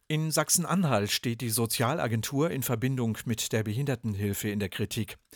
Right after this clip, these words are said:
Bewährte Einrichtungen werden geschlossen, ohne dass tragfähige Alternativen in Sicht seien. Das kritisiert der Allgemeine Behindertenverband in Deutschland.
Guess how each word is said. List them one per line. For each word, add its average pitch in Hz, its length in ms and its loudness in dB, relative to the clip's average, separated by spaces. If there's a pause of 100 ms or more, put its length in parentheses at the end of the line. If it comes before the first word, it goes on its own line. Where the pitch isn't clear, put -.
(440)
Bewährte 127 440 2
Einrichtungen 127 640 0
werden 113 260 2
geschlossen, 107 760 0
ohne 107 400 0
dass 104 220 0
tragfähige 110 760 0
Alternativen 110 960 -2
in 95 200 -4
Sicht - 280 -4
seien. 95 320 0
Das 85 220 -8
kritisiert 104 640 -4
der 98 320 -2
Allgemeine 107 400 -2
Behindertenverband 101 800 -4
in 98 140 -4
Deutschland. 95 580 -6